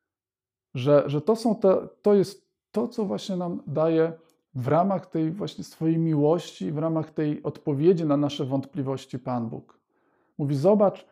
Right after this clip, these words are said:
jak bardzo Cię obdarowuję”. Więc naszą odpowiedzią jest miłość, a ta miłość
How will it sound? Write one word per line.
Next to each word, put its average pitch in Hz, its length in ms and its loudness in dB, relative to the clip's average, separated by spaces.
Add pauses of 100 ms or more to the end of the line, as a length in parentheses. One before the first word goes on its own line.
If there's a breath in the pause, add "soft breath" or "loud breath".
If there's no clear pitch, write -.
(120 soft breath)
jak 147 200 4
bardzo 180 360 4
Cię 165 180 0
obdarowuję”. 143 800 0 (880)
Więc - 160 -8
naszą 185 320 0
odpowiedzią 175 600 -2 (460 soft breath)
jest 156 280 -4
miłość, 143 600 0 (200)
a 139 100 0
ta 120 160 0
miłość 185 680 -2